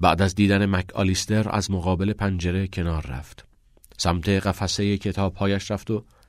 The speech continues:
شروع به جمع کردن کتاب شعرهای مورد علاقه‌اش کرد.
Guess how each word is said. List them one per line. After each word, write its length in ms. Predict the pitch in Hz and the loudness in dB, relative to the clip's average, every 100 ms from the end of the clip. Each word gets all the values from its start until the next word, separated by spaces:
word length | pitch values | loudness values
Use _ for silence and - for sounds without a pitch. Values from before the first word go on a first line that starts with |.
| _ | _
شروع 460 | - 95 107 123 123 | -2 2 4 4 2
به 100 | 110 | 0
جمع 280 | 110 104 95 | 2 0 0
کردن 600 | 110 98 101 107 120 117 | 0 0 0 -2 -2 -2
کتاب 480 | 113 - 107 104 - | -4 -4 -2 -4 -4
شعرهای 720 | - 107 101 90 104 117 117 | -4 -2 -2 -4 -2 -2 -2
مورد 360 | 117 104 101 107 | -4 -4 -4 -6
علاقه‌اش 640 | 107 98 87 87 71 - | -4 -4 -4 -6 -10 -10
کرد. 300 | - - - | -14 -18 -20